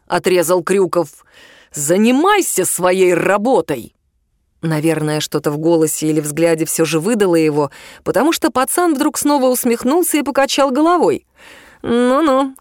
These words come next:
как скажете». «Но вы подумайте, время еще есть». И с этими словами Родион направился к главному корпусу,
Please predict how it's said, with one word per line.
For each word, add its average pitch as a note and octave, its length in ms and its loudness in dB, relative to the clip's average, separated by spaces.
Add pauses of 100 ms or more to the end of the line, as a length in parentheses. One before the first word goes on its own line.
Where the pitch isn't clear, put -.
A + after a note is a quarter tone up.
как - 220 0
скажете». E4+ 600 0 (440)
«Но A#2+ 240 -6
вы D3 140 -4
подумайте, D#3 720 -2 (300)
время D#4 440 -2
еще C4+ 240 -2
есть». C4+ 500 -2 (680)
И F3+ 80 0
с - 100 -6
этими E3+ 300 0
словами A#3 580 0 (240)
Родион C#4 440 2
направился B3+ 640 0
к G#3 80 -4
главному C4 500 2
корпусу, D#3 640 -2